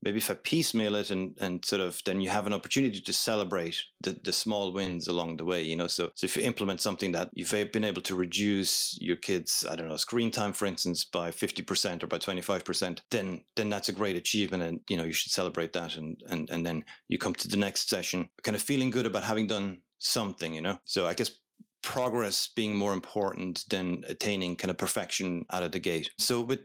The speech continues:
with Screen Zest, I've kinda realized over the past few months that sort of over the years,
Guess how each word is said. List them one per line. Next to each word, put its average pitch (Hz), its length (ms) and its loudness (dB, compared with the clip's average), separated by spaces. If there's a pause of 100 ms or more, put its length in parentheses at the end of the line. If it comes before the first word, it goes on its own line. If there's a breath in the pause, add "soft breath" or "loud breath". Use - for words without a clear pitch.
(120)
with 120 140 -2
Screen 170 260 2
Zest, 185 240 2
I've 123 160 -2
kinda 143 240 0
realized 147 540 2 (340 loud breath)
over 127 160 4
the 120 80 4
past - 380 -2
few 110 260 4
months 107 340 2
that - 260 -4
sort 110 180 2
of - 80 0
over 113 200 2
the 104 80 2
years, 156 420 4